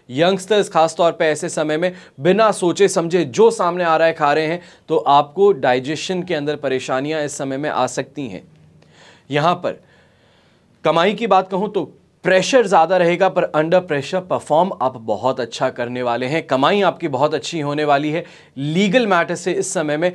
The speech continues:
आप आगे बढ़ सकते हैं। कहीं ना कहीं सही लोगों का साथ मिल सकता है, सही लॉयर का रिस्पॉन्स आपको आपकी प्रॉब्लम से बाहर निकाल सकता है। पर ऐसे समय में जीवन साथी के साथ में बोलचाल में कुछ कटुता देखने को मिल सकती है। ये कहें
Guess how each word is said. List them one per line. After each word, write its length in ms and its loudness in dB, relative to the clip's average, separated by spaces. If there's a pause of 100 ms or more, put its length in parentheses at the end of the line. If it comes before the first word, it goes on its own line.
(240)
आप 360 2
आगे 360 4
बढ़ 220 -2
सकते 360 -10
हैं। 220 -4 (220)
कहीं 220 2
ना 80 2
कहीं 240 0
सही 340 -2
लोगों 380 0
का 140 0
साथ 320 0
मिल 120 -6
सकता 260 -4
है, 80 0
सही 280 0
लॉयर 480 2
का 180 -2
रिस्पॉन्स 640 -2 (300)
आपको 260 0
आपकी 260 -2
प्रॉब्लम 420 -2
से 220 -10 (260)
बाहर 260 2
निकाल 340 -4
सकता 340 -8
है। 140 -14 (200)
पर 220 2
ऐसे 280 -2
समय 260 -6
में 140 -2 (320)
जीवन 320 0
साथी 340 2
के 120 -6
साथ 280 0
में 100 -6 (100)
बोलचाल 560 0
में 140 -6 (500)
कुछ 220 2
कटुता 360 0
देखने 300 -4
को 100 -8
मिल 140 -4
सकती 260 -6
है। 80 -4
ये 200 2
कहें 280 -2